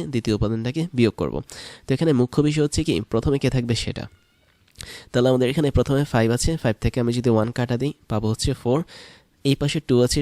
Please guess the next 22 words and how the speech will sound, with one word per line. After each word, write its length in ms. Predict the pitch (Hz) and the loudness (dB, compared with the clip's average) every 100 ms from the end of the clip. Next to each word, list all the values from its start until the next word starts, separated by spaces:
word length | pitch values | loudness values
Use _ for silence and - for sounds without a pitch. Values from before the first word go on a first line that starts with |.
| 139 | 0
টু 60 | 117 | -2
থেকে 160 | 131 123 | 0 -2
যদি 140 | 123 127 - | -2 -2 -2
ফাইভ 140 | 113 - | -4 -4
কাটা 160 | 117 123 | -4 -2
দিই, 80 | 135 | 0
আমি 100 | 113 120 | -2 -2
পাবো 140 | 113 113 | -2 -4
হচ্ছে 180 | - 131 - | -2 -6 -4
থ্রি, 200 | - 110 165 - _ - - _ | 0 0 0 -6 _ -20 -20 _
মানে 120 | 107 101 | -2 0
মাইনাস 220 | 95 113 - | 0 0 -2
থ্রি। 120 | - 156 208 _ _ - | -2 -4 -4 _ _ 0
ওয়ান 160 | 127 156 | 0 0
থেকে 180 | 156 156 143 | -2 -2 -2
যদি 180 | 139 143 147 - - | 2 2 0 -6 2
টু 80 | 147 156 | 2 4
কাটা 180 | 135 110 | 0 0
দিই, 120 | 110 147 - | 0 -2 -2
পাবো 160 | 107 110 | 0 0
হচ্ছে 180 | 117 - 110 | 0 0 0
মাইনাস 240 | 110 120 | 0 -2